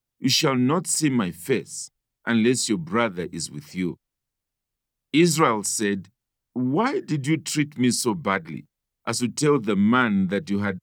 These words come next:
another brother?" They replied, "The man questioned us carefully about ourselves and our kindred, saying, 'Is your father still alive?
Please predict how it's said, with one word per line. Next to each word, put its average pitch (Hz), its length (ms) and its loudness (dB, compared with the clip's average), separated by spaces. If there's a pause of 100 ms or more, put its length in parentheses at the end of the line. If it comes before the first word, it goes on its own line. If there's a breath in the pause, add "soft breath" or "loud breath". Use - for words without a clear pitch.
another 110 480 0
brother?" 82 440 -6 (760)
They 127 80 0
replied, 156 580 0 (500)
"The 165 120 2
man 214 320 2
questioned 180 560 0
us 123 180 0
carefully 143 600 -2
about 90 240 -2
ourselves 87 580 -4
and 85 120 -4
our 85 140 -4
kindred, 80 580 -2
saying, 107 520 0 (500)
'Is 185 240 4
your 202 140 4
father 214 400 -2
still 127 320 0
alive? 65 480 -8